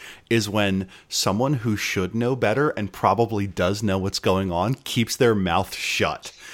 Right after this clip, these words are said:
And the utter amount of terror that could in-, inspire in characters when suddenly the master who knows everything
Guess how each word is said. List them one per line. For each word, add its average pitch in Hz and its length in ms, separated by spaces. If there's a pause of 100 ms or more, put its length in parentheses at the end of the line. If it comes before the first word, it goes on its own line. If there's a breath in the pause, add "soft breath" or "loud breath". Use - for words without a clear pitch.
(120)
And 120 160
the 113 160
utter 147 280
amount 131 300
of - 160
terror 107 640
that 107 360
could 113 140
in-, 104 260
inspire 107 540
in 104 80
characters 107 500
when 110 140
suddenly 107 400
the 107 80
master 101 400
who 113 120
knows 98 240
everything 123 540